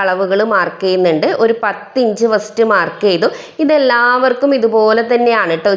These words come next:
ചെയ്യേണ്ടത്. ഒരു മീഡിയം മുതൽ, ആ, എക്സ് എൽ വരെയൊക്കെ നമുക്ക് ഈ ഒരു അളവ് ഫോളോ ചെയ്യാം. ബാക്കിയുള്ളവരാണെങ്കിൽ നമുക്ക് ആ ഒരു കാൽമുട്ടിൻ്റെ അളവാണ് ട്ടോ.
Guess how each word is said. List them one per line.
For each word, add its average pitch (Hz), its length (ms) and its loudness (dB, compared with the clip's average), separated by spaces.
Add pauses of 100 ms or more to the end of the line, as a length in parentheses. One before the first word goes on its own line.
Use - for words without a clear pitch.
ചെയ്യേണ്ടത്. 202 540 0 (140)
ഒരു 226 140 2 (100)
മീഡിയം 226 540 2
മുതൽ, 208 260 0 (440)
ആ, 190 40 0 (240)
എക്സ് - 260 -4
എൽ 220 60 2 (100)
വരെയൊക്കെ 214 500 0
നമുക്ക് 220 280 -2
ഈ - 80 4
ഒരു 214 140 0
അളവ് 202 320 -2
ഫോളോ 202 280 2 (140)
ചെയ്യാം. 214 280 2 (140)
ബാക്കിയുള്ളവരാണെങ്കിൽ 262 1080 0
നമുക്ക് 233 300 -4
ആ - 20 0 (100)
ഒരു 277 100 0 (420)
കാൽമുട്ടിൻ്റെ 285 760 2
അളവാണ് 220 400 0 (100)
ട്ടോ. 196 80 2